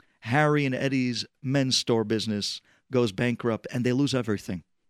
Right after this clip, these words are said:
Harry decides that he's going to try his hand in politics, and he's gonna go his own way.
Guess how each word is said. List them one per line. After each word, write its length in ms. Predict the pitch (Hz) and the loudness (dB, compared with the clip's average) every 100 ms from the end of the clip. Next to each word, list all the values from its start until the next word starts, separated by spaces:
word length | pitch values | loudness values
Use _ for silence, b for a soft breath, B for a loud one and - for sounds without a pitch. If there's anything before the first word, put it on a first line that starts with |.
| _ _ _ _ _ _ - | _ _ _ _ _ _ -4
Harry 320 | 147 156 151 | 2 4 4
decides 760 | 131 - 139 127 120 104 - - _ _ _ _ | 2 2 4 4 2 0 -6 -8 _ _ _ _
that 140 | 120 104 | -6 -2
he's 200 | 147 120 | -2 -2
going 240 | 143 131 | -2 -2
to 80 | - | -6
try 320 | - 143 143 | -6 -2 0
his 160 | 143 123 | 0 0
hand 280 | 127 135 127 | 0 0 0
in 100 | 113 | -2
politics, 880 | 120 131 113 - 101 - - - - _ _ _ _ - | 0 2 0 -4 -6 -4 -6 -6 -12 _ _ _ _ -6
and 120 | 117 | -2
he's 160 | 139 - | 0 2
gonna 180 | 151 | 0
go 200 | 143 160 | 4 4
his 160 | 147 151 | 6 2
own 220 | 160 165 | 2 2
way. 320 | 160 147 101 | 2 2 0